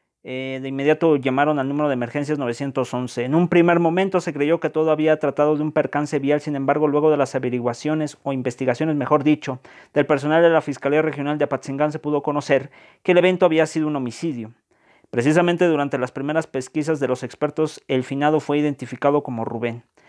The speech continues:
Al concluir las indagatorias de los especialistas, el cuerpo fue trasladado en una ambulancia de uso forense al anfiteatro de la región. Para la práctica de los llamados estudios correspondientes. Asimismo, una grúa remolcó la camioneta del fallecido para llevarlo a un corralón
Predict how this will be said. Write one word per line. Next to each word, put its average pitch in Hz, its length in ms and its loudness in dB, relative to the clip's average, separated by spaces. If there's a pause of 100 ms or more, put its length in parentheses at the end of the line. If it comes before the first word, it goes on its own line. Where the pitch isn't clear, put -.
(320)
Al 131 180 2
concluir 156 380 0
las 175 160 2
indagatorias 156 480 -2
de 165 80 -2
los 139 120 -6
especialistas, 147 640 -8
el 143 120 -6
cuerpo 156 240 -4
fue 160 120 0
trasladado 151 680 2 (340)
en 143 280 -4
una 190 140 4
ambulancia 139 460 0
de 139 60 -4
uso 135 180 -6
forense 156 480 -2 (100)
al 123 120 -10
anfiteatro 131 540 -2
de 117 80 0
la 110 120 2
región. 113 380 -8 (440)
Para 180 160 6
la 180 120 4
práctica 202 480 2
de 180 120 0
los 143 160 -2
llamados 156 420 -6
estudios 147 400 -8
correspondientes. 127 880 -6
Asimismo, 160 420 0
una 160 160 2
grúa 156 240 4
remolcó 139 640 -2
la 147 160 2
camioneta 139 320 -6
del 143 80 -2
fallecido 135 440 -6
para 127 160 -2
llevarlo 131 280 -2
a 143 40 -4
un 139 100 -8
corralón 131 500 -2